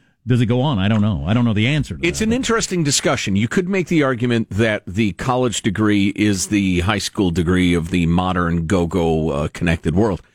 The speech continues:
Speaker 2: But th-, the point of free education is that we've got to have a populace that is thoroughly immersed in the basics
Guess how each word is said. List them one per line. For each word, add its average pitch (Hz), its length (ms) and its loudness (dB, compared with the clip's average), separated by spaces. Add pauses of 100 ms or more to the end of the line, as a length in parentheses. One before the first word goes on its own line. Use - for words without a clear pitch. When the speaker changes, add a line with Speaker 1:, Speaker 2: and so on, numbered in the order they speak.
(420)
Speaker 2:
But 147 320 -2 (160)
th-, 147 320 -8
the 151 140 0
point 240 240 0
of 120 80 -4
free 180 400 0
education 127 680 0
is 120 180 0
that 135 220 0
we've 127 300 0
got 165 220 -2
to 180 80 0
have 156 100 -2
a 135 60 -4
populace 117 640 -2 (320)
that 110 400 0
is 104 380 2 (100)
thoroughly 202 1120 0
immersed 139 600 0
in 127 220 0
the 98 100 0
basics - 880 -4